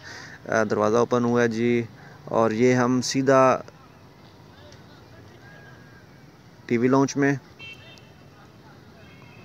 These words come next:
सफाई सुथराई, ventilation का निज़ाम और ceiling,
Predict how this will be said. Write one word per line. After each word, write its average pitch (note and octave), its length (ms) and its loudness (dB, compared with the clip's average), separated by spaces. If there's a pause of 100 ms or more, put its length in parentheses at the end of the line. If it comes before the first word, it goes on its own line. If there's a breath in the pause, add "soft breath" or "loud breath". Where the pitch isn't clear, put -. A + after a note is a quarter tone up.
(880)
सफाई B2+ 420 2
सुथराई, B2+ 680 4
ventilation B2 1000 -2 (640)
का A#2 80 -4
निज़ाम A#2+ 560 2
और A2 320 -2
ceiling, B2 480 0